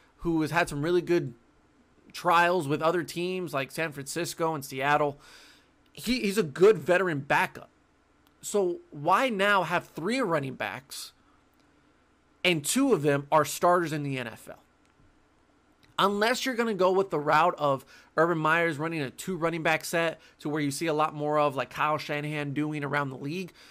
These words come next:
it's helped out a lot of teams throughout the years. But unless that's what you're gonna do, I don't know if going running back in that situation in the first round was the best idea.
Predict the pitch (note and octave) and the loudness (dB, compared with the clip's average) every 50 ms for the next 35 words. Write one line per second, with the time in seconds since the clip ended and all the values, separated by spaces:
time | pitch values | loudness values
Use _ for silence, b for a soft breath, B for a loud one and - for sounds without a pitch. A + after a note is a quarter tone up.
0 | B B B - D#3 - - - D#3+ D#3+ C3+ - - D3 D3 C#3+ C3+ - - - | B B B -4 -4 -2 0 0 0 0 0 2 2 4 4 4 2 0 -2 -6
1 | B2 A#2 B2+ D3+ E3 F#3 F3+ D3+ B2+ A#2+ - F3+ F3+ E3+ C#3+ - - D3+ C#3 C3 | -4 -2 0 2 2 2 2 2 -2 -6 -4 -4 -2 -2 -2 -2 0 0 0 0
2 | - A#2 A#2+ C3+ F3+ G3 E3+ B2+ A#2 - - b b b b b b b b b | 0 -6 -6 -4 0 0 0 0 0 -6 -14 b b b b b b b b b
3 | b b - E3 E3 D#3 - - _ _ - D#3 F3 F3+ F3+ G3 B3+ C4+ - - | b b 2 4 4 4 2 -2 _ _ -2 0 2 4 4 4 4 2 0 -8
4 | _ - - D#3+ F#3 G#3+ - - - D3+ D3+ D3 E3+ - F3 D#3+ C#3+ D#3 C#3+ C3+ | _ 0 2 4 4 2 0 -4 -10 -8 -6 -6 -4 -2 -2 -2 -2 -2 -4 -4
5 | B2 C3 C#3 D3 F3 A3 A#3 - _ _ _ _ _ _ _ _ _ _ _ _ | -2 0 2 2 2 2 0 -8 _ _ _ _ _ _ _ _ _ _ _ _
6 | _ _ _ - - D#3+ D#3 C#3 - G#3+ A#3 B3+ G#3+ G3+ G3 G#3 G#3 G3+ F#3+ F3+ | _ _ _ -6 -6 -4 -2 4 4 4 4 4 2 4 6 8 8 8 8 8
7 | D#3+ - - _ _ _ b b b b b b b b F3 D#3 C3+ B2+ - F3 | 6 2 -2 _ _ _ b b b b b b b b -2 -2 0 2 2 2
8 | F#3 F#3 D#3+ C#3 C3+ D3+ F3+ G#3 G3+ E3 C3+ D3 C#3 C#3 C#3 - C#3+ D3 C#3 - | 2 2 2 2 2 4 4 4 4 4 4 4 4 4 2 -2 -4 -4 -4 -4
9 | - C#3+ - D#3+ D#3+ D3+ - D#3+ D3 D3 D3 - F#3 F3+ E3+ - - F3 E3+ E3+ | -6 -8 -4 -4 -4 -4 -4 -8 -8 -8 -6 0 0 0 0 0 -2 -2 0 0
10 | D#3+ C#3+ C3+ C#3 C#3+ D#3+ F3+ F#3 - E3 C#3 D3 D3 D3 C#3 - C3+ A#2 A#2+ A#2+ | 0 -2 -4 -4 0 0 0 0 -2 -6 -4 -4 -4 -4 -4 -8 -10 -10 -10 -8
11 | A#2+ G2+ E2+ - | -10 -12 -12 -14